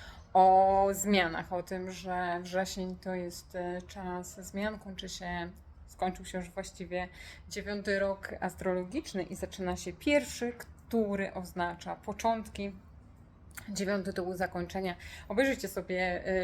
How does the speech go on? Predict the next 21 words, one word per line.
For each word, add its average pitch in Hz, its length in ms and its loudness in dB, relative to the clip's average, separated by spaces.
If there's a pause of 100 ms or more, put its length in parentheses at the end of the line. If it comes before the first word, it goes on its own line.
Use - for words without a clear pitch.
(180)
y, 180 60 -2
starsze 190 400 -4
nagrania, 190 580 0
szczególnie 196 380 -2
te 196 280 6
o, 180 460 2 (360)
y, 170 40 -4
zaćmieniu 202 600 -2
i 190 100 -2
o 185 60 -2
nowiu, 190 440 -4 (400)
bo 202 120 4
one 202 200 0
będą, 185 320 -4 (240)
e, 175 280 0
o 180 80 0
tym 185 180 -6
bardzo 180 220 -6
dużo 180 240 -10
mówiły. 170 380 -10 (600)
Ale 233 340 10